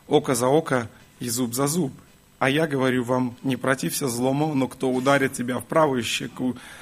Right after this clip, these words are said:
твою, обрати к нему и другую. И кто захочет судиться с тобою и взять у тебя рубашку, отдай ему и верхнюю одежду. И кто принудит тебя идти с ним одно поприще,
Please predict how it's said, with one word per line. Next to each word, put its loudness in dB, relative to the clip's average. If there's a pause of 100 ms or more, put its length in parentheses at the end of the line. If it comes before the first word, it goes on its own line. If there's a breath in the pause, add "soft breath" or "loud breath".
(240 loud breath)
твою, 2
обрати -2
к -4
нему 0
и 0
другую. -4 (160)
И -8
кто -6
захочет -4
судиться -4
с 0
тобою -2
и -10
взять 0
у -4
тебя -4
рубашку, 0 (380 loud breath)
отдай 4
ему -2
и -2
верхнюю 0
одежду. -6 (440 loud breath)
И -2
кто 2
принудит 2
тебя 0
идти 0
с -2
ним 0
одно 2
поприще, -2